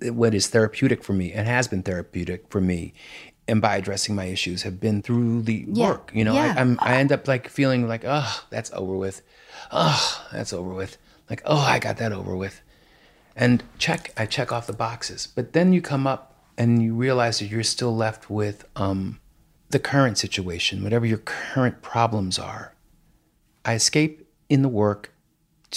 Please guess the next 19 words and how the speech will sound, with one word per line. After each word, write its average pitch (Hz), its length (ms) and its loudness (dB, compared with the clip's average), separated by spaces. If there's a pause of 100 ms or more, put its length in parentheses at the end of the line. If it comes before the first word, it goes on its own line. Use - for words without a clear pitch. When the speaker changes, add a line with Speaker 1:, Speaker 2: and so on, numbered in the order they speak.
Speaker 1:
to 107 560 0 (600)
articulate 113 640 -2
my 104 180 -4
pain 110 540 2 (320)
from 107 240 2
my 101 160 -2
past. - 600 0 (280)
Speaker 2:
Mm-hmm. 175 300 4 (1120)
Speaker 1:
But 120 140 -2
then 131 120 0
I 123 100 -2
come 123 220 2
up 139 260 0
from 120 180 2
air 127 320 0
out 180 180 4
of 156 80 4
the 101 60 0
work, - 360 -12